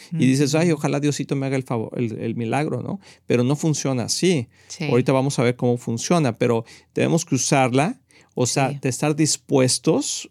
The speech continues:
Speaker 2: Ujú.
Speaker 1: a, a recibir lo que el Espíritu Santo quiere decirnos, porque
Speaker 2: Exacto.
Speaker 1: muchas veces la respuesta que vamos a recibir no es exactamente la que deseamos, sino la que el Espíritu Santo quiere darnos, y tener una estrategia.
Speaker 2: Ujú.
Speaker 1: Y eso es lo que, lo que puse en este librito,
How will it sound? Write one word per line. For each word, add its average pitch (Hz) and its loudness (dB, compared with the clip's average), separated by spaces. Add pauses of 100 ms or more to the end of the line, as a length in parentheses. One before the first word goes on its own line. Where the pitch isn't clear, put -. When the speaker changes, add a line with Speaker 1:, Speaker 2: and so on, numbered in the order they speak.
(160)
Speaker 2:
Ujú. 165 -4 (140)
Speaker 1:
a, 120 0
a 113 -2
recibir 127 0
lo 135 -2
que 135 -2
el 117 0
Espíritu 135 -2
Santo 123 -4
quiere 127 0
decirnos, 123 -2 (300)
porque 123 2
Speaker 2:
Exacto. 127 4
Speaker 1:
muchas 143 2
veces 151 2
la 135 2
respuesta 151 2
que 135 0
vamos 139 0
a 151 0
recibir 131 0
no 139 -2
es 139 -4
exactamente 131 -2
la 123 2
que 120 0
deseamos, 131 2 (240)
sino 127 0
la 131 0
que - -6
el 113 0
Espíritu 131 -4
Santo 127 -4
quiere 117 -2
darnos, 113 -4 (340)
y 147 2
tener 151 0
una 185 0
estrategia. 180 -2
Speaker 2:
Ujú. 156 -6
Speaker 1:
Y 143 6
eso 185 2
es 202 4
lo 185 6
que, 139 4
lo 143 4
que 143 2
puse 208 2
en 139 0
este 131 -2
librito, 113 -4